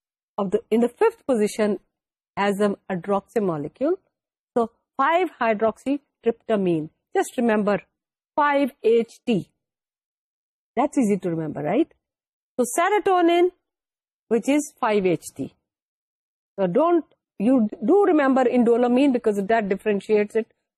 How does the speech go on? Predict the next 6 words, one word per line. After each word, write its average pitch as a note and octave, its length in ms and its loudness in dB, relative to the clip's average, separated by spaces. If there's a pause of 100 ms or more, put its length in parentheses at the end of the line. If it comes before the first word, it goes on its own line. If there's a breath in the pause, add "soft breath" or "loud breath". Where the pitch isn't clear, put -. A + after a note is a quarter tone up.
from F#4 300 0
catecholamines. F3 1120 -2 (920)
This G#3 180 -6
is G#3 140 0
different G3+ 340 0
classification. - 640 -8